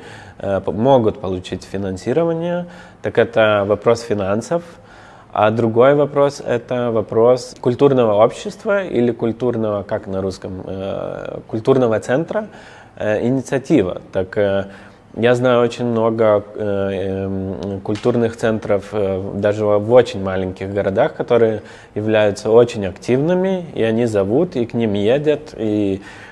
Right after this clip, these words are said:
и, и даже вот с Вильнюса я знаю много людей, которые свои спектакли везли, э, в другие города.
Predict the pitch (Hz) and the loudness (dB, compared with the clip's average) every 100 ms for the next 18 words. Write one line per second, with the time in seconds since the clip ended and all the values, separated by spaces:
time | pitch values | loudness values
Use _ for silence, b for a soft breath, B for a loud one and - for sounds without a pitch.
0 | - - 107 104 82 82 107 104 98 78 | -20 -10 -6 -4 -4 0 0 0 0 -2
1 | 101 101 107 104 107 101 98 95 - 143 | -4 0 0 2 2 2 2 0 -2 -2
2 | 151 143 120 117 117 117 110 104 104 110 | -2 0 0 0 0 0 0 0 -2 0
3 | 110 107 104 98 95 98 98 101 101 113 | 2 4 4 2 0 -2 -2 -2 2 2
4 | 131 123 110 107 104 101 95 - 110 110 | 2 0 2 4 4 2 -2 -2 -2 -2
5 | 107 107 104 104 104 110 120 131 92 - | -6 -4 -4 -4 -4 -2 2 2 0 -4
6 | - - - 92 92 87 87 90 98 107 | -20 -16 -10 -8 -8 -8 -10 -10 -8 -4
7 | 101 98 92 90 90 87 | -2 -2 -2 -2 -4 -8